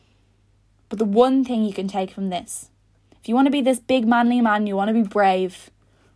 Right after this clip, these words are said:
braveness comes from weakness, and you need to be what's considered weak. And what you might consider weak is expressing emotions. Not weak, but being vulnerable. Vulnerable is such a better word, okay?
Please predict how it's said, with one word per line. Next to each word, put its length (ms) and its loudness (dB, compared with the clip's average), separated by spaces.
braveness 600 2
comes 320 -6
from 240 -6
weakness, 600 -12
and 140 -2
you 80 -6
need 480 -8
to 120 -8
be 260 -8
what's 220 -6
considered 560 -8
weak. 360 -14
And 80 -4
what 140 -6
you 120 -2
might 220 0
consider 340 -4
weak 320 -6
is 120 -8
expressing 480 -6
emotions. 600 -10
Not 220 0
weak, 400 -2
but 160 -8
being 180 2
vulnerable. 500 0
Vulnerable 360 -2
is 80 -6
such 200 -6
a 40 -4
better 220 -2
word, 200 -6
okay? 340 -8